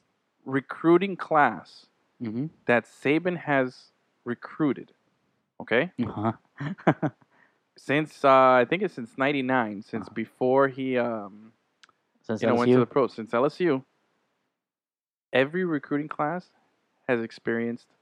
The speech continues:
Speaker 1: a national championship.
Speaker 2: That's pretty crazy.
Speaker 1: That's insane.
Speaker 2: Mm-hmm. Well,
Speaker 1: So
Speaker 2: wasn't he somewhere else before L S U?
Speaker 1: Yeah, he was at Michigan State.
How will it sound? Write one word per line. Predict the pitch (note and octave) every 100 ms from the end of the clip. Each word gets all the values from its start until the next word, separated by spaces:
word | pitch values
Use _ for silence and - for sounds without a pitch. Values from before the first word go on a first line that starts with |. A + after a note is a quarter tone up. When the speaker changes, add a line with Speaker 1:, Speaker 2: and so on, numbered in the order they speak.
| _ _ _ -
Speaker 1:
a |
national | A2 G#2+ - A2 G#2+
championship. | - G#2 A#2 - - - _ _ _ _ _ _ _ _ _ _
Speaker 2:
That's | A2 -
pretty | G#2+
crazy. | - G#2 F#2+ F#2+ -
Speaker 1:
That's | C3 C#3+
insane. | D#3 A2+ B2+ G#2+ F#2+ _ -
Speaker 2:
Mm-hmm. | A2 C3 - _ _ _ _
Well, | F3
Speaker 1:
So | C#3+ C3
Speaker 2:
wasn't | D#3 F3 F#3+
he |
somewhere | F3+ E3 E3
else | C#3 D3+
before | - A#2+ - A2+ A#2+
L | A#2+
S | A#2+ -
U? | B2+ C3
Speaker 1:
Yeah, | F3+
he | C#3+
was | C#3+
at |
Michigan | D#3 F3+ D3
State. | - A2